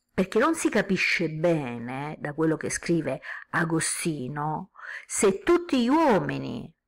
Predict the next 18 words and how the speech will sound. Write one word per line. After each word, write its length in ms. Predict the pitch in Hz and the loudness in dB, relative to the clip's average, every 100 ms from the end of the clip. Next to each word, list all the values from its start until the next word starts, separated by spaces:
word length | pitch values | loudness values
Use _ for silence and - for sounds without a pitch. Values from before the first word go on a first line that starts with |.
| _ | _
possono 680 | - 226 196 - 156 147 147 | 0 2 2 0 -4 -4 -8
collaborare 1500 | - 185 185 170 170 160 165 180 214 180 151 143 123 131 120 - - - | 2 4 6 6 4 4 4 6 6 6 4 2 0 -2 -6 -12 -20 -2
dirigendo 640 | 165 165 156 185 175 151 | 4 4 4 4 4 2
la 100 | 135 | 0
volontà 400 | 151 156 160 170 | 0 0 0 0
verso 280 | 156 147 160 | 0 -2 -2
il 80 | 160 | 0
bene 260 | 170 160 | 0 2
alla 140 | 151 147 | 0 0
salvezza, 640 | 277 349 392 - - 170 - - - | 0 4 4 2 0 -4 -4 -10 -4
oppure 460 | 285 277 359 320 | -4 2 4 4
se 180 | 208 247 | 2 0
ci 180 | - 294 | 0 0
sia 300 | - 240 180 | 2 2 2
questa 340 | - 180 240 | 4 2 2
sorta 720 | 190 285 254 170 - - 107 - - - | 2 4 4 2 -2 0 0 0 -8 -4
di 120 | 165 | -2
predestinazione 1400 | - 185 180 180 - 233 302 - - 160 120 123 156 185 | 2 4 4 2 0 2 2 0 -2 0 0 -2 0 0